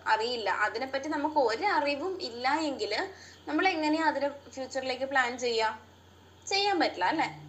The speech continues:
So അപ്പോൾ നമ്മൾ എന്ത് ചെയ്യും? അതിനെപ്പറ്റി ഒന്ന് അന്വേഷിക്കും. അത് തന്നെയാണ് ഇവിടെ നടക്കുന്നത്. നമ്മൾ business-ിൽ പ്ലാനിങ് ചെയ്യുന്ന സമയത്ത് അതിൻ്റെ കൂടെ എന്ത് ചെയ്യും? നമ്മുടെ പാസ്റ്റ് എക്സ്പീരിയൻസും അതുപോലെ തന്നെ നമ്മുടെ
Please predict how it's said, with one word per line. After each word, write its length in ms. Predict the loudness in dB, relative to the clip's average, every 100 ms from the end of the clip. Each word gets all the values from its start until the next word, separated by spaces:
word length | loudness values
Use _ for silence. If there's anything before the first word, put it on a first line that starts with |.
| -2
So 60 | 2
അപ്പോൾ 140 | 2 2
നമ്മൾ 260 | 2 2
എന്ത് 180 | 2 0
ചെയ്യും? 400 | 0 -2 -6 -2 0
അതിനെപ്പറ്റി 420 | 2 2 2 0
ഒന്ന് 120 | 0
അന്വേഷിക്കും. 640 | -2 -2 -4 -4 -6 -10 -16 -20 -20 -20 -6
അത് 160 | -2 0 0
തന്നെയാണ് 340 | 0 0 2
ഇവിടെ 240 | 0 0
നടക്കുന്നത്. 640 | 2 2 2 -2 -2 0 -2 -4 -12 -14 -6
നമ്മൾ 200 | 2 4 2 -2 -6
business-ിൽ 480 | -4 -2 -2 0 2 4
പ്ലാനിങ് 380 | 4 4 0 -2
ചെയ്യുന്ന 220 | -4 -4
സമയത്ത് 520 | -4 -4 -4 -6 -2 -2 -2 -8 -20 -14
അതിൻ്റെ 180 | -8 -6
കൂടെ 340 | -4 -2 0 0
എന്ത് 240 | 0 -2
ചെയ്യും? 460 | 0 0 -2 -10 -12
നമ്മുടെ 220 | -4 -4
പാസ്റ്റ് 540 | -2 -4 -2 -2 0 0
എക്സ്പീരിയൻസും 840 | -2 -6 -2 0 0 -2 -6 -6 -6
അതുപോലെ 420 | -4 -4 -2 -2
തന്നെ 140 | -2
നമ്മുടെ 300 | -4 -2 -4